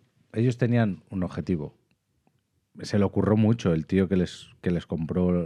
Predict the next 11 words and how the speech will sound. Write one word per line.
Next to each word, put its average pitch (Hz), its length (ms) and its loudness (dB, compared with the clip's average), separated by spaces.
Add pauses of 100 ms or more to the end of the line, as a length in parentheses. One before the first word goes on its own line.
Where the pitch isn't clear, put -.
(100)
los 80 300 -8
derechos, 87 600 -4
se - 80 -6
le 80 60 -2
ocurrió 76 300 -8
un 85 200 -4
huevo. 90 300 -2 (540)
Pero 87 280 -2
ellos 82 360 -8
eran 95 340 0
tontos 92 500 -2